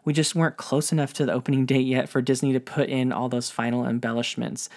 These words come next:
They had a lot of planters added all throughout the lobby, which brought a lot more life and s-, and greenery into the area. Um, they added a ton more artwork all over the walls,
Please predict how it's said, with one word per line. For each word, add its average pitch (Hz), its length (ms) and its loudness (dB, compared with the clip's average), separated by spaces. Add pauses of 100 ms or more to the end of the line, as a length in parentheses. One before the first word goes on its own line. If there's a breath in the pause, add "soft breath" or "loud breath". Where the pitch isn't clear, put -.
(240 loud breath)
They 143 80 -2
had 127 120 2
a 113 60 0
lot 135 380 0
of 139 140 0
planters 131 640 -2
added 123 380 -4
all 135 240 2
throughout 135 340 -2
the 123 80 0
lobby, 120 420 -2
which 120 240 -6
brought 120 200 0
a 120 40 -2
lot 120 200 -2
more 127 180 0
life 127 460 -4
and 123 200 -2
s-, - 120 -12 (440 loud breath)
and 123 220 2
greenery 139 600 0
into 143 220 -4
the 139 100 0
area. 143 520 0 (380 loud breath)
Um, 131 380 2
they 139 100 0
added 131 360 0
a - 60 -10
ton - 380 0
more 139 220 2
artwork 120 480 -2
all 120 180 0
over 123 140 0
the 117 80 -2
walls, 127 580 -2